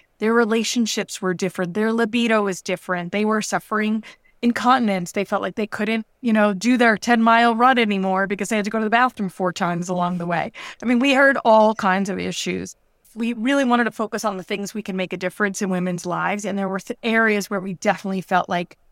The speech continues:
we could not make a difference. And one of those was weight gain. And despite the fact that so many women were talking about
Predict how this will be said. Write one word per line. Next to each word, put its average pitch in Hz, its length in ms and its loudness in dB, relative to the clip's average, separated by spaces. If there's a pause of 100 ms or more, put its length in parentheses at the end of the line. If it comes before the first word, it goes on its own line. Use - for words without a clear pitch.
(120)
we 208 180 -4
could 208 260 -4
not 214 180 2
make 233 180 -2
a 240 60 2
difference. 247 500 -2
And 208 220 -2
one 196 160 2
of 190 60 -4
those 185 260 -4
was 180 120 -6
weight 180 240 -6
gain. 180 280 -10
And 202 240 -6
despite 208 380 -2
the 208 60 -6
fact 196 280 2
that 196 120 -6
so 208 280 -2
many 196 260 -2
women 180 360 -2
were 185 100 -2
talking 208 580 -4
about 175 440 0